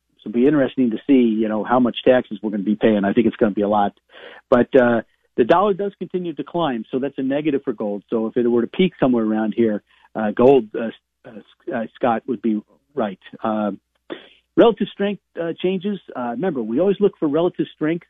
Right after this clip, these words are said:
It's, it's one of the most important things. What we're trying to do is match fundamentals with technicals here.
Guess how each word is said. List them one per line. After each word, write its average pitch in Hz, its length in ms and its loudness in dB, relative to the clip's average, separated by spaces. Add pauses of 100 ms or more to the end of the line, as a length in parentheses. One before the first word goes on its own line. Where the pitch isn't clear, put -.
It's, - 160 -10 (120)
it's 139 180 -4
one 131 100 6
of 127 80 6
the 131 60 4
most - 100 -4
important - 480 0
things. 165 240 0
What 139 100 -4
we're 170 80 -6
trying 180 320 0
to 170 60 2
do 160 140 4 (260)
is 123 160 -6
match 131 200 -2 (180)
fundamentals 185 640 0 (400)
with 131 220 -2
technicals 185 540 -4
here. 202 240 0